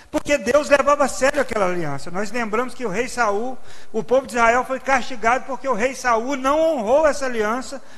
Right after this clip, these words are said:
e veio uma praga sobre, sobre Israel. E quando Davi orou, Deus falou com ele: "É porque Saul não honrou a aliança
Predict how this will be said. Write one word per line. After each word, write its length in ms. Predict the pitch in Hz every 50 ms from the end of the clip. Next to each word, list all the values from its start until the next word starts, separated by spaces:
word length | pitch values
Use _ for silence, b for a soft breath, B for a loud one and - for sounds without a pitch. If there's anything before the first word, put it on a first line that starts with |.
| B -
e 100 | 262 240
veio 220 | 196 262 285 285
uma 200 | 277 285 285 262
praga 520 | 269 - - 226 247 269 294 285 285 247 226
sobre, 420 | - - 247 247 214 233 220 190 B B B B B B B -
sobre 340 | - - 240 240 240 240
Israel. 640 | 233 - 214 214 214 196 196 214 233 254 269 277 262 B B B
E 100 | - 254
quando 280 | 247 - 269 294 277 262
Davi 360 | 220 269 247 240 196 185 254
orou, 400 | 269 262 240 220 226 262 277 277
Deus 240 | 233 220 254 269 -
falou 240 | - 269 269 269 277
com 160 | 277 269 247
ele: 220 | 247 254 240 240
"É 80 | 247 247
porque 340 | - 277 254 - - 277 269
Saul 460 | - - 277 262 247 233 262 294 285
não 160 | 262 277 285 285 -
honrou 260 | 277 240 214 240 277
a 60 | 285
aliança 640 | 269 262 262 254 269 294 302 294 - 262 254 208 -